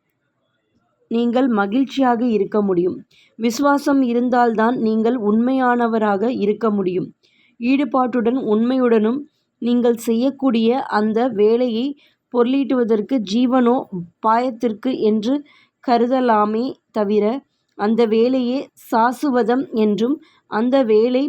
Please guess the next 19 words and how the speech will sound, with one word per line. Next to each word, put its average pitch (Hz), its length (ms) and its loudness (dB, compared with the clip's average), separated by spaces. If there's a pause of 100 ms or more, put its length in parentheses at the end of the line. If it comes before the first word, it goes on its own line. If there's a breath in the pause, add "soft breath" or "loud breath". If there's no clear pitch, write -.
போய்விட்டால் 240 760 2
வாழ்க்கையே 226 600 0
போய்விடும் 233 560 0
என்று 208 360 0
கருதக்கூடிய 226 720 0
நிலைக்கு 214 420 -2
நீங்கள் 220 440 0
ஆளாகிவிடக்கூடாது. 202 1120 -2 (600 soft breath)
இப்போது 269 420 0
செய்து 285 360 -2
கொண்டிருக்கும் 262 640 0
பணியை 226 380 -2
விட 208 220 0 (520 soft breath)
வேண்டிய 269 500 2
சூழ்நிலை 240 560 0
ஏற்பட்டுவிட்டால், 226 920 0
அதன் 220 380 0
பின் 240 220 0 (580 loud breath)
வாழ்க்கையே 247 720 0